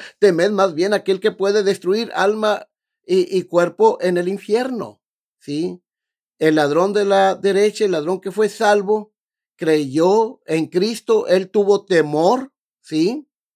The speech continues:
Y, estimado oyente, todos los que han sido salvos confiesan que cuando se vieron cara a cara con sus pecados y de frente ante la santidad de Dios,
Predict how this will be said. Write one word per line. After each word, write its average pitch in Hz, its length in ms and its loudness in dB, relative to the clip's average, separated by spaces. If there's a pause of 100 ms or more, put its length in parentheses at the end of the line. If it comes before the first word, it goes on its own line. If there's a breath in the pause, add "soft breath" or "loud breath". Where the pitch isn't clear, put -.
(600)
Y, 214 540 0
estimado 202 460 0
oyente, 240 640 0 (580)
todos 262 420 4
los 233 180 -4
que 226 120 -4
han 240 160 -4
sido 233 320 -4
salvos 233 800 -6 (240)
confiesan 220 920 0 (200 loud breath)
que 226 200 2
cuando 214 400 2
se 214 200 2
vieron 226 640 -2 (100)
cara 247 360 -2
a - 240 -8
cara 240 400 -2
con 233 220 -2
sus - 240 -12
pecados 220 800 0 (280 soft breath)
y 226 360 -4 (100)
de 247 180 2
frente 233 800 -2
ante 226 360 -4
la 226 120 -2
santidad 226 680 -4
de 220 140 0
Dios, 233 440 0